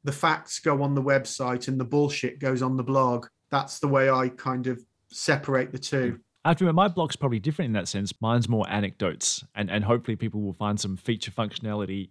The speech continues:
Speaker 2: interspersed in there, but I'm, I'm very much a storyteller in that sense. But it's funny you mentioned that, that scraps of notes and burning to C Ds and stuff. That's literally almost exactly like mine. But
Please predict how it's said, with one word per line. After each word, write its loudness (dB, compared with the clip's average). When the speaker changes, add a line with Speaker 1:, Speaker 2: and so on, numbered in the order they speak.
Speaker 2:
interspersed 0
in -4
there, -2
but -4
I'm, -4
I'm -6
very -2
much -6
a -8
storyteller -2
in -4
that -8
sense. -12
But 6
it's 2
funny 4
you 4
mentioned 0
that, -6
that -4
scraps -4
of -6
notes -2
and -6
burning -2
to -4
C -6
Ds -2
and -8
stuff. -4
That's 0
literally 4
almost 0
exactly -4
like -4
mine. 0
But -4